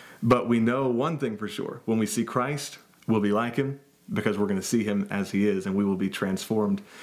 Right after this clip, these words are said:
once and for all. So there's just a crash <laughs> course on kind of what the New Testament teaches about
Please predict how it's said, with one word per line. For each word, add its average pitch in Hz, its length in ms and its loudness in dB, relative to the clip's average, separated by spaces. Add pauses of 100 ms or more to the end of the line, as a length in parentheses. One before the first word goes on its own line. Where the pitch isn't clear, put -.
(420)
once 104 480 2
and 101 240 -2
for 95 160 0
all. 98 400 -2 (100)
So 139 240 2
there's 170 300 -2
just - 300 -2 (300)
a 117 80 0
crash 160 460 -2
<laughs> - 40 -16
course 160 500 0
on 135 360 -2 (160)
kind 156 160 -2
of 147 60 0
what 135 120 0
the 139 60 -4
New 135 100 2
Testament 135 460 -6
teaches 135 320 -2
about 110 420 -2